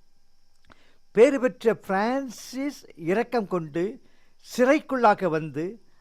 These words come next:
அவரை பெயர் சொல்லி அழைத்து எழும்பும்படி கட்டளையிட்டார். அவ்-, அழைத்தவர் யார் என்று மிகுந்த பயத்தோடு அவன் கேட்க,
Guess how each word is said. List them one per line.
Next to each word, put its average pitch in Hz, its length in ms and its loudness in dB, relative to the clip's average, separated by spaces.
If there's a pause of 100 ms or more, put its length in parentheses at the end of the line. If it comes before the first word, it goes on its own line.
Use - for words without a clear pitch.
(440)
அவரை 208 520 4 (560)
பெயர் 277 300 2
சொல்லி 247 320 0
அழைத்து 185 460 -2 (760)
எழும்பும்படி 190 960 -2
கட்டளையிட்டார். 139 800 -8 (800)
அவ்-, 160 340 -2 (280)
அழைத்தவர் 180 520 0
யார் 147 480 0 (520)
என்று 151 340 -6
மிகுந்த 220 800 -2 (840)
பயத்தோடு 185 680 -2
அவன் 151 280 -4
கேட்க, 160 500 -6